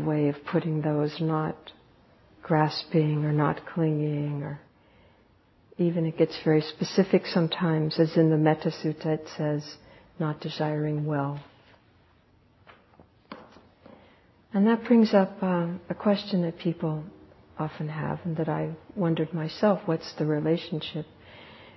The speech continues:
between desire and happiness? And desire often is, has a, seems sometimes people think it has a bad connotation. Um,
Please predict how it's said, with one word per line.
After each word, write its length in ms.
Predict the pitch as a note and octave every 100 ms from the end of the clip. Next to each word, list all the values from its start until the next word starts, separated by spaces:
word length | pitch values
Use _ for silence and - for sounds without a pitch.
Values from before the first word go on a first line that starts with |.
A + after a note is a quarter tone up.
| - -
between 440 | - - E3 D#3
desire 720 | D3 D#3+ D#3+ D3+ D#3 D3+ D3 -
and 120 | C#3+
happiness? 800 | D3+ D3+ D3+ D3 D#3 - - -
And 140 | D#3+ D#3+
desire 560 | D#3+ E3 D#3+ D#3+ D#3+
often 380 | D#3 D#3 - D3+
is, 180 | D#3 D3+
has 300 | - D3+ D3+
a, 220 | D3 C#3+ D3 - _ _ _ _ _ _ _ _ _ _ _ _ _ _ _ _ _ _ _ _ - -
seems 340 | G3+ F3+ E3+ D#3+
sometimes 720 | - E3+ D#3+ - D#3+ D#3 D#3 -
people 400 | - - D#3 D3+ - -
think 180 | D#3 D#3
it 80 | D#3+
has 220 | D#3 -
a 40 |
bad 440 | D3+ D#3 D3 D3+ D3 - - - _ - - _ _ -
connotation. 800 | - D#3 D3+ - D#3 - D3+ D3 C#3+ - _ _ - - - _ - _ - -
Um, 440 | F3 F3 E3 F3